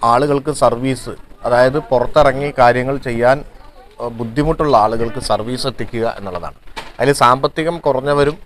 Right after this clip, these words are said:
സാമ്പത്തികമുള്ളവരും ഒക്കെ പുറമേ നിന്ന് സഹായം വേണ്ട ആളുകളുണ്ടാവും. ആദ്യഘട്ടത്തിൽ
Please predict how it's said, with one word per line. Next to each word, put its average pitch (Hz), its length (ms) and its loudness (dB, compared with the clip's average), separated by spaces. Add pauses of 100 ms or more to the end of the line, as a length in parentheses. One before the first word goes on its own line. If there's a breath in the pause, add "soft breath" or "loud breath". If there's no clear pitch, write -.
(400)
സാമ്പത്തികമുള്ളവരും 139 1080 2
ഒക്കെ - 280 2 (500)
പുറമേ 131 320 4
നിന്ന് 151 300 -2
സഹായം 139 440 2
വേണ്ട 123 200 -2 (140)
ആളുകളുണ്ടാവും. 95 560 -8 (580)
ആദ്യഘട്ടത്തിൽ 156 680 4